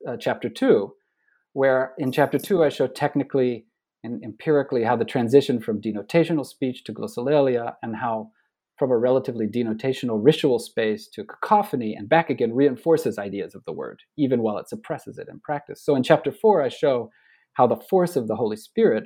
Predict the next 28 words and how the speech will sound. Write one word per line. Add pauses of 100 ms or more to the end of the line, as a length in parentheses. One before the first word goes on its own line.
or
the
experienced
force
of
the
Holy
Spirit,
which
speaks
across
bodies,
speaks
across
languages, (260)
and
really
speaks
across
Cold
War
nation
states.
We're
in
nineteen
seventy-three. (880)
Is,